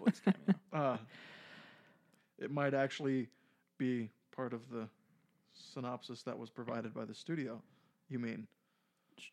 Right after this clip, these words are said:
Speaker 1: sure.
Speaker 2: Yes. Um, but no, it is, it is her. It is actually her.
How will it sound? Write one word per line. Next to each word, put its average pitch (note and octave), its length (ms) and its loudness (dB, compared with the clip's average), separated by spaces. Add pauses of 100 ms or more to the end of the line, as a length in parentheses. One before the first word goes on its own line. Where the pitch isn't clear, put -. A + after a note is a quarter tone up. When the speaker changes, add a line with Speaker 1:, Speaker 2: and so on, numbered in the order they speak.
(140)
Speaker 1:
sure. C3+ 300 -4 (380)
Speaker 2:
Yes. B2+ 440 -6 (320)
Um, A#2 460 0
but B2+ 180 4
no, B2 420 10
it C3 140 8
is, B2 220 8 (180)
it C3+ 140 8
is C3 140 10
her. A#2 260 6 (1700)
It B2+ 80 2
is B2 120 4
actually A#2+ 340 2
her. - 200 -4